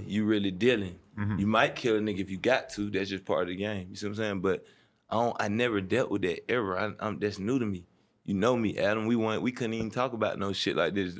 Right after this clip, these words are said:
Speaker 1: the first podcast, like clout or
Speaker 2: Right.
Speaker 1: who internet. I don't know about no fucking internet beef. So I got caught up in it. Even when, okay, boom, y'all snuck me.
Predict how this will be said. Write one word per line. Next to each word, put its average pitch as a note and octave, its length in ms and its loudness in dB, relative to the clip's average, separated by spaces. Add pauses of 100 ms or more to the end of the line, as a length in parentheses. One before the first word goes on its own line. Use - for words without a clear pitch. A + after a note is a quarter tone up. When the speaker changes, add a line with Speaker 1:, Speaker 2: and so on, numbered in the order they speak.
(160)
Speaker 1:
the F#2 80 -4
first F#2+ 280 -2
podcast, D#2+ 640 -2
like G1+ 280 -4 (380)
clout A#2+ 460 2
or E2+ 320 2 (180)
Speaker 2:
Right. D2 340 0
Speaker 1:
who B2 180 2
internet. G#2 540 2
I - 100 0
don't D3+ 180 0
know D3 100 2
about C3+ 240 0
no C3 180 0
fucking C3 460 -2
internet C3 440 -2
beef. C#3 320 0
So A2 380 2
I A#2+ 100 4
got A2 220 2
caught B2 240 2
up C#3+ 180 2
in A#2 160 -4
it. G2+ 120 -6
Even C#3 340 0
when, B2+ 320 0 (1300)
okay, A#2 300 2
boom, G#2+ 280 -2
y'all A2 320 0
snuck A2 440 0
me. C3+ 320 -6